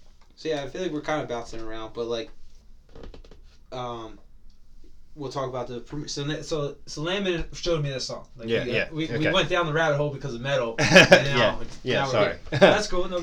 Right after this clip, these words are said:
Speaker 1: it's, it's all good. Like, it's cool that we're still keeping track,
Speaker 2: Yeah,
Speaker 1: kind of.
Speaker 2: you can use this as, to put your feet up
Speaker 1: Oh,
Speaker 2: on, too,
Speaker 1: it's
Speaker 2: if you
Speaker 1: all
Speaker 2: want.
Speaker 1: good, man. I'm good. Um,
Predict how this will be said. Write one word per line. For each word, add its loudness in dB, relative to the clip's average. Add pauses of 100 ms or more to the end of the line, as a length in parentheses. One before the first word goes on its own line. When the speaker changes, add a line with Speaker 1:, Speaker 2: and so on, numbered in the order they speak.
Speaker 1:
it's, -4
it's -8
all -2
good. -4
Like, -12 (760)
it's -14
cool -2
that 0
we're -6
still -6
keeping -10
track, -6
Speaker 2:
Yeah, -4 (200)
Speaker 1:
kind -2
of. -6
Speaker 2:
you 2
can 0
use 6
this 2
as, 0 (100)
to -4
put -2
your 0
feet -4
up -2
Speaker 1:
Oh, -2
Speaker 2:
on, -4
too, -2
Speaker 1:
it's 0
Speaker 2:
if -4
you -4
Speaker 1:
all -6
Speaker 2:
want. 4
Speaker 1:
good, 6
man. 0
I'm -12
good. -18 (540)
Um, -6